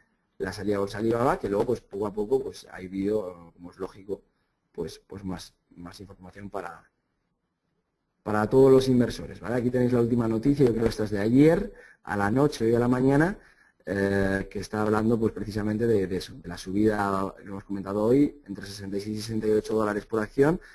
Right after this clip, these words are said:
y aquí tenéis un poco las, las últimas noticias de lo que pueda ser, efectivamente, el, el debut en bolsa de Alibaba. Eh, sea como fuere, sabéis que aquí vamos a estar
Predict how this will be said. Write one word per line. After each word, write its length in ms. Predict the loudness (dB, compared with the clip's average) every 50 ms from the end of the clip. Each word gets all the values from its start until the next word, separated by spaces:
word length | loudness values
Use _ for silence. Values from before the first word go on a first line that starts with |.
| -20 _ _ _ -10
y 80 | -4
aquí 120 | -4 -2 -2
tenéis 200 | 0 -2 -2 -2
un 100 | -2 -2
poco 280 | -2 0 4 4 4
las, 520 | 6 4 2 -2 -6 -8 -10 -12 -14 -16 _ _ _ _ _ _ _ _ -4
las 320 | -2 0 0 0 0 2
últimas 420 | 2 4 6 6 6 6 4 2
noticias 540 | 2 0 0 0 0 -2 2 4 4 4 4
de 80 | 2 2
lo 100 | 0 0
que 100 | -2 -4
pueda 360 | 0 2 4 4 4 2 0
ser, 360 | -2 -2 0 0 0 -2 -4 -12 _ _ _ _ _ _
efectivamente, 960 | _ -16 -16 -6 2 2 2 2 2 0 -2 -2 0 2 4 4 4 2 0 -2
el, 280 | -4 -4 -6 -6 -8 -10
el 180 | _ -4 -4 -2
debut 360 | -2 0 0 0 0 0 0
en 120 | 0 0 2
bolsa 440 | 2 2 0 0 -2 -6 -10 -12 -16 _ _ _ _ _ _ _
de 280 | -16 -14 -4 0 0 0
Alibaba. 480 | 2 0 -2 -4 -6 -8 -10 -12 -14 -16 _ _ _ _ _ _ _
Eh, 240 | 0 2 4 4 2
sea 280 | 4 4 4 6 6
como 200 | 6 4 4 4
fuere, 460 | 6 6 6 6 6 4 2 -4 -10 _
sabéis 460 | -20 -14 -8 -2 2 4 4 4 2
que 280 | 0 -2 0 0 2 2
aquí 280 | 0 -2 -2 2 4 4
vamos 220 | 4 4 2 -2
a 40 | -6
estar 280 | -6 -4 -4 -4 -4